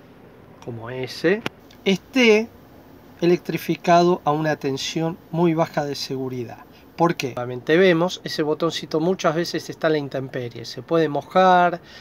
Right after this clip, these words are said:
puede entrar agua, puede ser peligroso. Así que las normativas eléctricas vigentes piden que el circuito auxiliar que va al pulsador sea de doce volt. Recordemos que la tensión máxima de seguridad, muy baja de seguridad,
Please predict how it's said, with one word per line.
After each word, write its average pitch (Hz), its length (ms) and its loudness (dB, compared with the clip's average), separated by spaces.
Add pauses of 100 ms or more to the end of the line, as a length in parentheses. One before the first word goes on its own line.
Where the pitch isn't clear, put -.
(200)
puede 143 180 0
entrar 135 380 0
agua, 160 320 4
puede 180 280 0
ser 127 220 -6
peligroso. 120 720 -10
Así - 160 -8
que 135 80 -6
las 123 160 -4
normativas 131 580 -6
eléctricas 175 480 0
vigentes 214 460 -6
piden 208 280 -4
que 220 100 -8
el 214 40 -4
circuito 220 640 -8
auxiliar 196 800 2
que 123 140 -8
va 123 80 -8
al 123 100 -10
pulsador 214 680 -6
sea 165 400 -2
de 135 240 -6
doce 131 440 -10
volt. 113 320 -14 (1000)
Recordemos 151 580 -2
que 135 140 -8
la 135 100 0
tensión 131 720 -4 (680)
máxima 123 480 -10
de 123 120 -14
seguridad, 123 640 -4
muy 135 220 -8
baja 135 260 -8
de 123 100 -16
seguridad, 123 640 -4